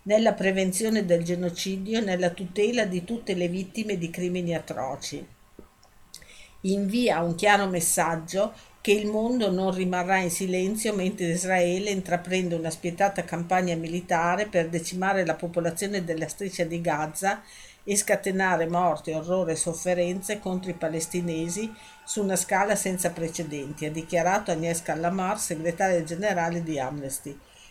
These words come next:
Tuttavia la decisione della Corte da sola non può porre fine alle atrocità e alla devastazione che la popolazione della striscia di Gaza sta subendo.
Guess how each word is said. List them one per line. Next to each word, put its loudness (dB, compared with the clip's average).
Tuttavia 6
la 4
decisione 2
della 2
Corte -2
da -2
sola -2
non 2
può 2
porre 4
fine -2
alle 2
atrocità 0
e 6
alla 2
devastazione -2
che -6
la -2
popolazione -2
della -4
striscia -4
di -6
Gaza -2
sta -4
subendo. -8